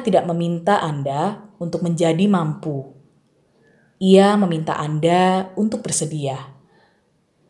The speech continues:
Jika Anda bersedia, Ia akan menemui Anda dalam kelemahan Anda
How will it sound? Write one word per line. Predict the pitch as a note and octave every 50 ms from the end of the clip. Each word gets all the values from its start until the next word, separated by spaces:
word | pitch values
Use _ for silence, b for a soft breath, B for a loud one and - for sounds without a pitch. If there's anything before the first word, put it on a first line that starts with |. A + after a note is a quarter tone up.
| _ _ _ _ _ - -
Jika | G3 F#3+ F#3+ - C4 C#4+ D4 C4
Anda | G#3+ F#3+ E3+
bersedia, | D#3+ D#3+ D3+ - E3 D3+ D3+ D3+ C#3+ D3 D#3+ G3 A3 A#3+ B3 A#3+ - - - _ _ _ _ _ _ _ _ _ _ _ _ _ _ _ -
Ia | G3 G3+ G#3+ A3+ A#3 -
akan | G#3+ G3+ F#3+ F3+ E3+
menemui | E3 D#3+ D#3 D#3 D#3 D#3 D#3
Anda | - D#3 D3+ D#3 D#3+ F3+ F#3 G3 G3
dalam | G3 F3+ D3+ D3+ D3+ D3+ -
kelemahan | E3 E3 E3 E3+ E3+ F#3+ G#3 G#3+ G#3
Anda | - D#3 D3 C#3+ C#3 C3 C#3+ E3+ G#3+ A3+ -